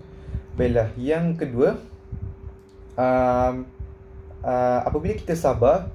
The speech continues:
ia akan automatically, uh, automatic,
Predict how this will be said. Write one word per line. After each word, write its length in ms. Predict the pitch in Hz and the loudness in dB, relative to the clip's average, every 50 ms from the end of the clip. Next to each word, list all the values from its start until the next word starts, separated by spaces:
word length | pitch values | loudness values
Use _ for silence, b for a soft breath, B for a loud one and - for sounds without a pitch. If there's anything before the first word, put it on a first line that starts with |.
| - - - - - - - - - - - - | -10 -12 -12 -12 -14 -12 -12 -12 -12 -12 -10 -10
ia 340 | - 139 147 175 196 202 185 - | -8 -6 -2 0 2 2 2 2
akan 500 | 156 160 165 - 175 160 160 156 - - | 0 -4 -2 -2 0 0 0 -2 -2 -2
automatically, 920 | - - - 156 160 165 165 - - 170 165 - 147 147 165 220 - - - - - - - - - - - - - | -2 -2 -2 -2 -2 -2 -2 -2 -4 -6 -6 -6 -4 -2 -2 -2 -2 -4 -8 -16 -20 -20 -20 -20 -20 -18 -16 -8 -4
uh, 220 | 123 123 123 127 - | 0 0 2 2 2
automatic, 560 | 135 - 165 147 139 135 - 202 240 240 | 2 2 0 0 -2 -2 -2 -2 -4 -4